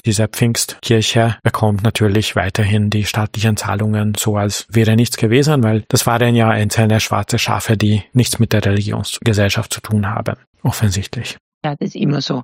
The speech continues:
Speaker 2: Die schwarzen Schafe haben nie was mit der Religionsgemeinschaft zu tun.
Speaker 1: Genau.
Speaker 2: Das sind immer Einzelfälle und Ausnahmen,
Speaker 1: Mhm.
Speaker 2: egal wo.
Speaker 1: Was kein Einzelfall und keine Ausnahme ist,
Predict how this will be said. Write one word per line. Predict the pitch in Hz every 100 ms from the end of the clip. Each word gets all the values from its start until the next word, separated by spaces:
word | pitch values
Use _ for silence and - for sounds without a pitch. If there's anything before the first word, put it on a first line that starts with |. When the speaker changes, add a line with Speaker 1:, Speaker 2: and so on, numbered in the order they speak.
| _
Speaker 2:
Die | -
schwarzen | 151 156 160 - 170
Schafe | 147 143 - 165
haben | 151 151 160
nie | 170 143
was | 139 -
mit | 135 -
der | 127
Religionsgemeinschaft | 135 131 143 135 - 147 131 - 139 -
zu | -
tun. | - 135 - _
Speaker 1:
Genau. | 113 95 98 - - _
Speaker 2:
Das | -
sind | 185
immer | 185 202 185
Einzelfälle | 156 151 - 160 156 139 139
und | 143
Ausnahmen, | 143 139 143 113 120 113 -
Speaker 1:
Mhm. | 123 123 151 _ -
Speaker 2:
egal | 131 135 131 123
wo. | 120 - _
Speaker 1:
Was | 131 147 139 - -
kein | - 143 180
Einzelfall | 170 143 165 - 143
und | 143 127
keine | 127 151 190
Ausnahme | 175 156 - 147 147 143 165
ist, | 135 - -